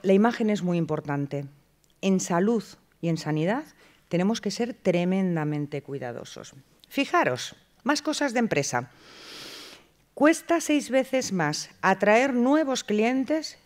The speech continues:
que conservar los antiguos. Una empresa de baja calidad de servicio, el promedio de recuperación de clientes es tan solo de un uno por ciento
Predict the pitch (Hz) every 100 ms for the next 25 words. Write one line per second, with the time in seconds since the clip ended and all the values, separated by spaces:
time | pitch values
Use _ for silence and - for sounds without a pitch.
0 | _ 208 196 196 190 196 196 247 269 247
1 | 208 175 202 180 143 139 - - _ _
2 | _ _ _ - - _ _ - 262 294
3 | 254 220 202 190 180 196 233 262 220 196
4 | 185 175 170 - 165 170 226 - 277 339
5 | - _ _ _ _ 208 208 208 226 302
6 | 339 311 294 233 214 208 190 - 170 202
7 | 285 190 180 196 214 262 330 - _ _
8 | 226 - 254 240 254 254 247 214 214 220
9 | 190 170 - 190 160 135